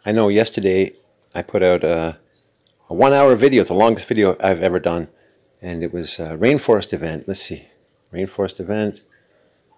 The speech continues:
Um, it was yesterday.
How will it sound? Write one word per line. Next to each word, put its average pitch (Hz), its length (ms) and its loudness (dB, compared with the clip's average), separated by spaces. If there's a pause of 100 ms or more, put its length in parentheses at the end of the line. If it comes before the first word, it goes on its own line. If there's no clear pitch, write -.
(400)
Um, 92 840 -2
it - 1300 -20
was 82 140 -12
yesterday. 87 520 -2